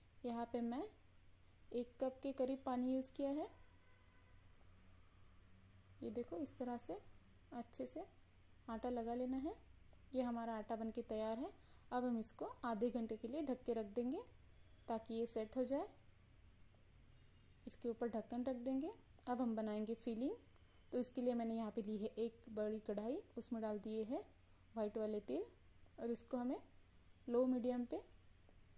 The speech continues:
roast करना है। ये देखो, इस तरह से हमें जो तिल है उसको roast करना है।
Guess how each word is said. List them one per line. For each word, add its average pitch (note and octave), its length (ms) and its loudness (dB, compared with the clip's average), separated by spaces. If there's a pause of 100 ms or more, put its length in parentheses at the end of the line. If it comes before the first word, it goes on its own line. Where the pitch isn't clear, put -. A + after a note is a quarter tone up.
(460)
roast A#3+ 260 2
करना C#4 280 2
है। D4 160 2 (3000)
ये A#3 120 -6
देखो, A3+ 260 -2
इस - 200 -2
तरह B3 220 0
से A#3+ 140 -4
हमें B3+ 240 -2 (640)
जो A#3 80 0
तिल A#3+ 260 0
है C4 180 0
उसको F4+ 400 -2 (200)
roast A#3 300 0
करना C4 240 2
है। D4+ 160 2